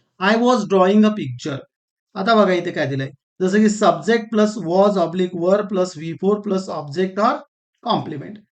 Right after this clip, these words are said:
आता महत्वाचं काय, was oblique were plus व्ही फोर. व्ही फोर म्हणजेच काय, व्ही वन प्लस आय एन जी. आता was आपण सिंग्युलर नंतर यूज करतो,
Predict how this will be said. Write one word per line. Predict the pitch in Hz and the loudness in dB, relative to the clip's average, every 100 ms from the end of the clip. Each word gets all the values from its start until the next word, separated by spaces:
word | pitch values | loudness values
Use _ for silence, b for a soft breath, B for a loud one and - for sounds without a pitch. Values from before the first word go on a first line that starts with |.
| _ _ - | _ _ -6
आता | 240 | 2
महत्वाचं | 240 247 220 240 240 | 4 4 4 0 0
काय, | 202 220 | 4 4
was | 202 196 220 214 | 4 4 2 2
oblique | 190 175 196 208 | -2 -4 -4 -2
were | 196 226 233 | -2 -2 -4
plus | 254 - | -10 -8
व्ही | 175 123 | -8 -8
फोर. | 151 - _ _ _ - | -10 -16 _ _ _ -8
व्ही | 196 | -2
फोर | 214 220 | 2 4
म्हणजेच | 214 214 214 - | 6 6 4 2
काय, | 208 202 | 2 2
व्ही | 151 | 0
वन | 175 180 | -4 -4
प्लस | 180 170 202 | -4 -8 -8
आय | 170 | -8
एन | 143 135 | -6 -6
जी. | 123 - _ _ _ - | -8 -12 _ _ _ -2
आता | 214 | 2
was | 185 196 233 220 | 4 6 6 6
आपण | 226 233 226 | 2 2 -2
सिंग्युलर | 214 202 196 214 214 | -2 0 2 6 6
नंतर | 214 214 208 214 208 | 6 4 4 2 -2
यूज | 196 - | -4 -4
करतो, | 143 127 185 135 | -6 -6 -6 -6